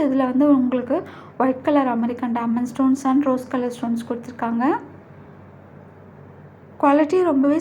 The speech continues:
சூப்பரா இருக்கும் ஃப்ரெண்ட்ஸ். எல்லாமே பார்த்தீங்கன்னா, அப்படியே ரியல் கோல்டு ஜுவல்லரி மாதிரியே இருக்கும். இப்ப நீங்க பார்க்குறது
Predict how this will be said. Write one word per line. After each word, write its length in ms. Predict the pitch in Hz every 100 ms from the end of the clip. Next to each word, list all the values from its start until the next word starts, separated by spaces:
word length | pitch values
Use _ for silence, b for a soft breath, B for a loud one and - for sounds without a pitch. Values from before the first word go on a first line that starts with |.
| 320
சூப்பரா 280 | 294 269 254
இருக்கும் 280 | 254 254 254
ஃப்ரெண்ட்ஸ். 260 | 311 359 339
எல்லாமே 300 | 262 262 285 294
பார்த்தீங்கன்னா, 380 | 277 262 254 269
அப்படியே 200 | 226 294 B B B B 277
ரியல் 200 | 294 302
கோல்டு 220 | 277 277 262
ஜுவல்லரி 300 | 269 254 262 254
மாதிரியே 300 | 233 254 254
இருக்கும். 320 | 240 233 330 480 B B B B
இப்ப 140 | 285 330
நீங்க 160 | 349 330 -
பார்க்குறது 400 | 269 - 269 269